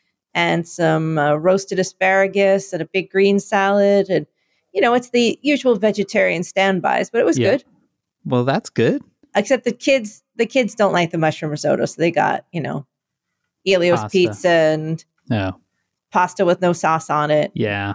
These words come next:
Speaker 2: that's what we do at our house. We call it pasta pasta because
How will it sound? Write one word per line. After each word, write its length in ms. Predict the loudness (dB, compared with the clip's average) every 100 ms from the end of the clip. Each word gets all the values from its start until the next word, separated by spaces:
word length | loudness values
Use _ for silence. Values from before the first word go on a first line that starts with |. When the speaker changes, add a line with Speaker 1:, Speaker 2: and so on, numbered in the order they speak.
| -6
Speaker 2:
that's 240 | -4 -2 0
what 80 |
we 120 | 0 2
do 180 | 0
at 80 | 0
our 120 | -2
house. 260 | -2 -6 -4
We 80 | -4
call 240 | -2 -2
it 80 | -4 -8 -6
pasta 380 | -4 -2 -4
pasta 720 | -6 -4 -4 -6 -6 -6 -8 -14 _ _
because 640 | -10 -4 -2 -2 -2 -8